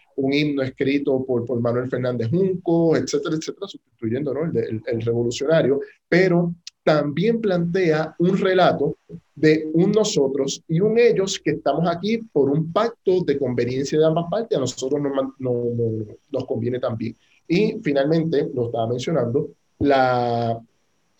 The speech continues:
hubo varios casos insulares, el último fue el caso de Sánchez Valle, pero finalmente la ley promesa, que entonces ya es el momento de quiebre definitivo entre cualquier posibilidad de pensar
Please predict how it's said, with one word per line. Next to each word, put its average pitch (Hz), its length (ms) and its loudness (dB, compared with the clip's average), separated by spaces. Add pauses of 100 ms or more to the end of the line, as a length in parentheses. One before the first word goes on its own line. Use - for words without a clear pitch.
(340)
hubo 135 300 0
varios 135 300 2
casos 147 280 -4
insulares, 127 840 0
el 113 160 -2
último 123 440 -4
fue 123 300 -2
el 127 80 -6
caso 123 300 -4
de 123 80 -2
Sánchez 131 360 -6
Valle, 117 380 -2 (200)
pero 151 320 4
finalmente 135 640 -4
la 127 160 0
ley 117 160 0
promesa, 139 560 -4 (240)
que 147 80 -2
entonces 143 640 -4
ya 156 440 -2
es 151 420 -2
el 139 240 2
momento 139 680 -2
de 185 180 -4
quiebre 170 480 0
definitivo 139 800 -4 (400)
entre 143 580 0
cualquier 143 600 -2
posibilidad 156 720 -2 (160)
de 127 140 0
pensar 113 800 -6